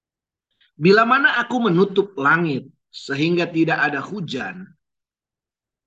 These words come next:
dan bila mana aku menyuruh belalang memakan habis hasil bumi,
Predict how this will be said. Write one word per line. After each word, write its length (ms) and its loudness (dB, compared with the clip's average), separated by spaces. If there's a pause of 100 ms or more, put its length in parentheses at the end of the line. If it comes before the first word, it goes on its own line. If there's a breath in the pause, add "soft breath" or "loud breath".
dan 320 -2
bila 240 0
mana 400 -2
aku 160 -6
menyuruh 480 -6
belalang 640 -2
memakan 560 -8
habis 480 -6
hasil 400 -2
bumi, 400 -6